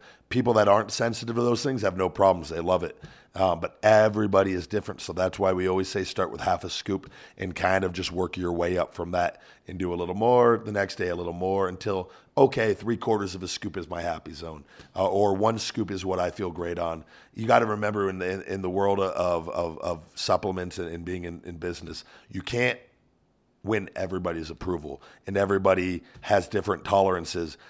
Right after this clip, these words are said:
I, this was stuff that I created that worked extremely well for me, and we put that out there, and the feedback is overwhelmingly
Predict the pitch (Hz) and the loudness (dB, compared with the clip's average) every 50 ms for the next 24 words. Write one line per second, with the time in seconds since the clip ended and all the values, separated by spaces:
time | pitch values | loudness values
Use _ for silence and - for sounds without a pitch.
0 | - _ - 92 101 107 104 90 76 98 107 101 - 110 101 - - - 110 101 | -20 _ 0 4 4 6 4 4 2 -2 -4 -4 -4 -4 -6 -8 -4 0 2 2
1 | 98 - 95 92 87 92 104 110 - - 107 110 101 101 104 107 98 92 85 80 | 2 2 0 0 2 4 2 2 0 -2 -2 0 2 2 2 0 -2 -2 -4 -4
2 | - 98 98 92 82 - 80 - - - 98 95 101 101 98 101 98 90 92 95 | -2 -2 -2 -2 -2 -6 -12 -12 -6 -4 -2 -2 -2 0 -2 0 2 4 4 6
3 | 92 90 - 98 90 90 90 85 82 82 - - - - _ _ _ - 95 87 | 4 4 0 -2 -4 -4 -4 -6 -6 -8 -10 -14 -20 -20 _ _ _ -10 -8 -6
4 | 90 92 87 - 120 117 110 123 123 113 110 104 101 95 101 104 104 98 90 92 | -4 -6 -2 -2 -2 2 4 6 6 8 8 8 6 6 2 2 2 2 0 -2
5 | 87 82 - - 104 107 98 98 98 98 95 - 95 90 87 - - - - 95 | -6 -8 -6 -4 -4 0 2 4 4 4 2 0 -4 -6 -8 -10 -12 -4 0 0
6 | 98 95 101 104 98 95 95 95 95 98 95 95 92 95 90 87 | 0 2 2 0 0 2 0 0 -2 -2 -4 -4 -4 -4 -6 -8